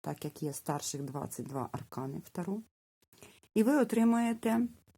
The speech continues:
свій день народження, який зараз буде у вас підпадати під таро-нумерологію. Тобто, якщо ви народилися двадцять четвертого числа,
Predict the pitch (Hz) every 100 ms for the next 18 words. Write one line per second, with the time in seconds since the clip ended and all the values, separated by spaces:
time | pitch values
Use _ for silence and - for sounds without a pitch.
0 | _ _ _ _ _ _ _ _ - 196
1 | 202 185 175 170 165 160 170 185 196 202
2 | 196 - 165 - 165 170 165 160 160 160
3 | 160 151 156 - - - - 170 185 196
4 | 196 196 - _ _ _ - - - -
5 | 147 156 - 156 147 143 135 131 127 -
6 | - _ 185 - 151 165 - 254 233 202
7 | 190 170 156 151 - 160 175 175 156 -
8 | 165 147 143 175 190 - - 220 220